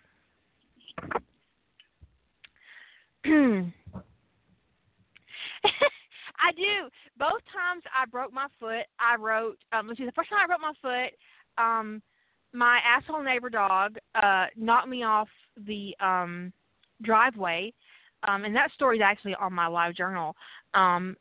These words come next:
and my baby Cisco saved me. Um, um, and, um, I broke my foot. And then I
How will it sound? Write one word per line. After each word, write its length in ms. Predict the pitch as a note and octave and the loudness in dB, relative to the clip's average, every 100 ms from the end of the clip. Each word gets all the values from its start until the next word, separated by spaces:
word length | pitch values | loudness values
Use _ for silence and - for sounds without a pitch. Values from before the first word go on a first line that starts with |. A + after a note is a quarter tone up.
| _ | _
and 280 | G#3 G3+ G3 - | 2 2 2 0
my 180 | A3 G3+ | 2 4
baby 300 | G3 F#3+ G#3+ | 4 2 -2
Cisco 640 | A3 G3 - F3+ F3 F3 - - | -2 -4 0 2 2 0 -4 0
saved 240 | G3 F#3+ | 4 4
me. 280 | F#3 E3+ F#3 - - - _ - | 0 -6 -8 -12 -20 -20 _ 2
Um, 500 | F3+ E3+ D#3+ D#3 F3 _ _ _ _ _ _ - | 4 4 0 -4 -8 _ _ _ _ _ _ 0
um, 540 | F#3 E3 D#3 D#3 E3+ - _ _ _ _ - | 2 2 -2 -6 -8 -12 _ _ _ _ 0
and, 480 | G#3 G3 F#3 F3 F3 | 4 6 4 2 0
um, 440 | E3+ D#3+ D#3 D#3+ - _ _ _ _ _ _ _ _ _ - | 0 0 0 -6 -10 _ _ _ _ _ _ _ _ _ -4
I 80 | G3+ | 0
broke 160 | F#3+ F#3 | 2 0
my 100 | E3+ | -4
foot. 200 | F3+ E3 - _ _ _ _ _ _ _ _ _ _ _ _ _ - - - | -4 -4 -6 _ _ _ _ _ _ _ _ _ _ _ _ _ -20 -14 0
And 200 | C#4 C4+ | 2 4
then 200 | C#4+ D4 | 2 2
I 200 | C4+ B3+ | 2 0